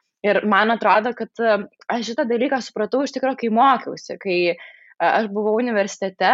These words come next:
tai niekas apie jokius influencerius nežinojo. Ta prasme, Instagramą neegzistavo. Aš toks biškį dinozauras, <laughs> šiaip dabar pasijutau, ką tik tai pasakius.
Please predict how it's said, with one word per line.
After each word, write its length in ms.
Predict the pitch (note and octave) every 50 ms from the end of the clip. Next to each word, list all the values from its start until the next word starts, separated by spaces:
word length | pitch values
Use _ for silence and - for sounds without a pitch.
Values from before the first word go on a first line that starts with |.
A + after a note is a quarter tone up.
| C#4+ A#3+ -
tai 100 | A3+ G#3+ G3+
niekas 520 | F#3+ F#3+ G3 G#3 A#3+ C4+ C4 - F#3 - F#3
apie 160 | F3+ F3+ F#3+
jokius 300 | F#3 G#3+ - A#3 - - G#3
influencerius 600 | F#3+ _ - F3 G3 A#3+ A3+ B3 A3 G#3+ G3 G#3
nežinojo. 480 | F#3+ F3+ F3 F3+ G#3+ B3 A3+ F3 - -
Ta 60 | F#3
prasme, 240 | G3 G3+ - A3+ G3 - -
Instagramą 640 | G3+ G3+ - - G3 F#3 F3 F3+ A3+ A3+ A3 F#3 -
neegzistavo. 840 | G#3 G3+ G3 G3 G#3 A#3 F3 F#3 - - A3+ G#3+ G#3+ F#3+ D#3 D3+ - - -
Aš 160 | - G3 -
toks 160 | G#3+ G#3+ G#3+ F#3
biškį 220 | A#3+ - C4 G3
dinozauras, 600 | F#3 G3+ G3+ G3 F#3+ A3 A#3 G#3 E3 - - -
<laughs> 40 | -
šiaip 180 | - - - G#3 G3+
dabar 180 | - G#3+ G3+ -
pasijutau, 440 | - - - A3 F#3 - G3 F#3+ G3+
ką 160 | - - A3
tik 160 | - G#3+ -
tai 120 | - A3 -
pasakius. 560 | A3 A3+ - A#3+ A3+ F3 G#3 - C#4+ D4 -